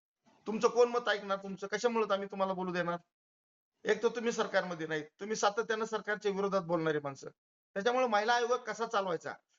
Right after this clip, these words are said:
पुनर्रचना त्याची कशी करायची, ते आम्ही ठरवत ना. पण तुमच्या सगळ्यांच्या डोक्या-, डोक्यामध्ये एकच होतं की रुपालीताई चाकणकरांचा राजीनामा आपल्याला घ्यायचा आहे, त्यासाठी आपण रान पेटूया. रुपालीताई चाकणकर यांचा राजीनामा घेतला जाणार नाही,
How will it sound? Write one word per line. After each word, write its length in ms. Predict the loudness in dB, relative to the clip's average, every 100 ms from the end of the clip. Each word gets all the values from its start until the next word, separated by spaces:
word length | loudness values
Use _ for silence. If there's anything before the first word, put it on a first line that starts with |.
| _
पुनर्रचना 520 | 0 2 4 2 -2 -4
त्याची 220 | -6 -4
कशी 240 | -4 -2
करायची, 320 | 0 0 -2 -2
ते 40 |
आम्ही 180 | -4 -4
ठरवत 320 | -2 -2 -2
ना. 100 | -6 -8 _ _ _ -10
पण 100 | -8
तुमच्या 280 | 0 4 4
सगळ्यांच्या 440 | 4 2 0 -2
डोक्या-, 300 | -2 -2 -2
डोक्यामध्ये 460 | -2 -2 -2 2 2
एकच 220 | 2 -2
होतं 160 | -6
की 220 | -8 -10 -16 _ _ _ -6
रुपालीताई 460 | 0 0 2 -2
चाकणकरांचा 720 | 0 0 0 -2 -2 -2 -2
राजीनामा 460 | 0 -2 -2 0 0
आपल्याला 340 | 0 -4 -4
घ्यायचा 320 | -2 -2 -2
आहे, 80 | -4 -6 _ _
त्यासाठी 360 | -2 -2 -4 -4
आपण 280 | -4 -4 -4
रान 180 | -4
पेटूया. 300 | -4 -8 -8 -12 _ _ _ _
रुपालीताई 840 | -6 -2 4 4 4 -6 -2 0 0
चाकणकर 580 | -2 -2 -4 -2 -2
यांचा 340 | -2 -2 0 2
राजीनामा 500 | 0 -2 -2 0 0
घेतला 360 | 0 0 -2
जाणार 380 | 0 -2 2 2
नाही, 280 | 2 2